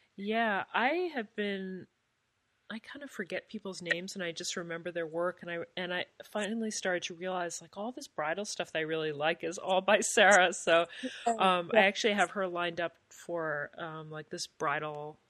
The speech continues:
Speaker 1: Q and A thing that I'm doing. So I'm talking to her in two days. So.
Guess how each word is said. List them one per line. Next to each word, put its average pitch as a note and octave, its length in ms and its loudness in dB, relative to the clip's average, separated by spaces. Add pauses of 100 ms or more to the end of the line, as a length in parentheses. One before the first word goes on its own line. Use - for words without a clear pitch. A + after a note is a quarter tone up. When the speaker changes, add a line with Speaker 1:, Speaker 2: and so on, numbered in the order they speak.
Speaker 1:
Q F#3 220 -2
and E3 120 0
A D#3+ 180 2
thing D#3 300 -4
that - 120 -12
I'm E3 160 -10
doing. D3 400 -10
So - 160 -10
I'm F#3 180 -4
talking F#3+ 300 -4
to F#3 80 -6
her F#3 120 -2
in E3+ 120 -4
two - 180 -6
days. F#3 400 2
So. - 240 -6